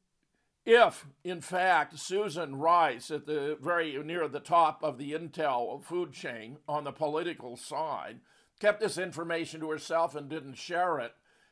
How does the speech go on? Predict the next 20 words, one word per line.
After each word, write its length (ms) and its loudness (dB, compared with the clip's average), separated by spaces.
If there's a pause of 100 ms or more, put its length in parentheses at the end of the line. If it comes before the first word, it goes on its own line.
(140)
how 220 8
could 180 0
it 120 -2
have 160 0
possibly 580 2
got 380 2
into 240 -8
the 140 -2
hands 520 -4
of, 380 0 (460)
uh, 240 0 (100)
Evelyn 580 4
Farkas, 800 2 (340)
Deputy 440 2
Assistant 520 -6
Secretary 560 -4
of 60 -8
Defense 500 -2
under 220 -4
Obama, 800 0